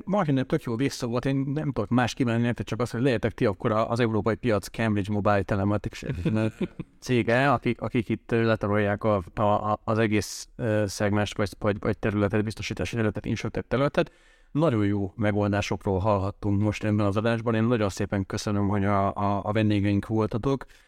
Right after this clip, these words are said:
Öm, a szolgálati közleményként mindenképpen elmondanék, hogy már van Discord csatornája a H V S V-nek, ez a discord pont H V S V pont hu címen érhető el, ahol az adásainkról, ö,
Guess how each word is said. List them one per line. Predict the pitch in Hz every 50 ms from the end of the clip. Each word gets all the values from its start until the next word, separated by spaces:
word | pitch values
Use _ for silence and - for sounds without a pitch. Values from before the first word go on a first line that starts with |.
| _ _ _ _ _ _ -
Öm, | - 113 107 104 107 107 107 107 107 107 107 107 107 104 104 _ _ _ _ _ _ _ _ _ _ _ _ _ - -
a | 117 113 110 110 107 110 110 110
szolgálati | 98 - - 139 120 113 107 - -
közleményként | - 120 110 113 110 107 104 104 - 123 101 -
mindenképpen | 123 113 110 107 110 120 117 - 107 - 98 101
elmondanék, | 107 110 110 101 101 104 98 92 101 107 110 117 113
hogy | - 104 101 104
már | 101 101 101 104 110 104
van | 120 131 131 123 117 110 -
Discord | - 104 123 135 - - - 107 101 101 98 - - - -
csatornája | - 117 107 107 104 101 101 107 104 104 101 98
a | 92
H | 101 107 104 98
V | 101 98 98
S | 95 -
V-nek, | - 101 101 107 104
ez | 104 98 101
a | 104 104 98 - - - - _ -
discord | - 110 107 - - - 95 95 -
pont | - 101 95 -
H | - 101 98 101
V | 98 95 95 92
S | 92 -
V | - 98
pont | 90 - - 98 92 -
hu | - 127 127 120 123 _ _ _ _ -
címen | - - 107 104 104 101
érhető | 98 101 101 90 82 101 87 - 98 92 98
el, | 127 139 131 - - - -
ahol | - 87 92 101
az | 98 90
adásainkról, | 117 113 113 104 95 - 101 101 98 101 101 98 - - 104 104 101 101 101 101 101 95 - _ _ _ _ _ _ -
ö, | 104 101 98 95 95 98